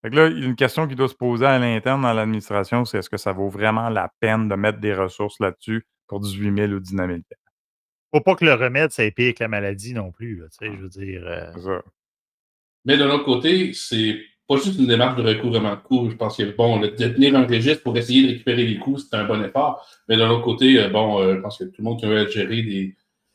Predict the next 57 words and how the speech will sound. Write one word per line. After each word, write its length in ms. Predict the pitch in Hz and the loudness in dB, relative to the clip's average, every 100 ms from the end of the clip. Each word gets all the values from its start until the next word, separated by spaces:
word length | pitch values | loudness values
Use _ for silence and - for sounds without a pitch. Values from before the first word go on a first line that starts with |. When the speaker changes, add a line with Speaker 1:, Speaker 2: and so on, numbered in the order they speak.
| _ _ _ _ _ | _ _ _ _ _
Speaker 3:
des 240 | 120 120 117 | 0 2 2
équipes 260 | - 139 | 0 0
et 80 | 131 | 2
du 140 | 113 - | -2 -2
personnel, 640 | 117 - 110 120 127 107 | -2 0 2 4 4 2
euh, 340 | 101 98 95 95 _ _ _ _ _ _ _ | 0 0 -2 -6 _ _ _ _ _ _ _
avec 160 | 101 - | -20 -18
un 60 | |
petit 200 | - - | -20 -20
peu 120 | _ 123 | _ -2
plus 80 | 117 | 0
de 120 | 104 | 2
monde, 360 | 123 135 110 113 | 4 4 0 -6
où 80 | 120 | -8
justement, 300 | - 123 123 | -2 0 0
t'as 100 | 107 | -2
des, 420 | 107 104 101 - _ | -2 -2 -4 -10 _
des 140 | 117 | -2
badges 280 | 117 127 117 | 2 2 0
de 80 | 113 | -4
cartes 340 | - 143 143 - | -2 -2 -2 -6
et 60 | |
compagnie, 600 | - 113 104 113 147 - _ _ _ _ | -10 -4 -2 -2 -2 -4 _ _ _ _
t'en 160 | 131 123 | 2 2
as 140 | 143 | 2
des 300 | 131 107 104 | 0 -2 -2
pat-, 280 | 98 104 123 | -6 -8 -10
des 160 | 110 107 | -10 -2
patterns 480 | 104 104 113 107 101 | 0 0 -2 -2 -4
à, 100 | 98 | -6
à 200 | 104 104 | -4 -2
un 40 | |
moment 100 | 104 107 | -2 -4
donné 120 | 110 | -6
qui 100 | 104 | -8
émergent. 380 | 101 113 104 - | -2 -2 -2 -6
Speaker 1:
Ben, 120 | 95 | -8
c'est 160 | 95 104 | -6 2
Speaker 3:
Moi, 100 | 135 | 4
Speaker 1:
sûr. 160 | 127 90 | 4 0
Speaker 3:
moi, 240 | 131 160 | -4 -4
j'ai, 160 | 165 135 127 | -4 -6 -4
j'ai 160 | 160 | -4
déjà 180 | 160 165 | 0 4
eu 80 | 202 | 4
un 160 | 160 | 2
employé, 340 | 135 120 135 143 | 0 0 2 2
moi, 140 | 127 120 | 0 -2
qui 120 | - | -12
se 160 | - 120 | -10 -6
faisait 200 | 120 120 | -4 -2
régulièrement 520 | 202 196 180 139 151 | -2 0 0 2 0
frauder 260 | 127 123 127 | 0 -4 -4
sa 100 | 117 | -4
carte 240 | 123 120 | -4 -4
de 60 | 104 | -8
crédit. 500 | 107 98 120 175 | -10 -6 -6 -6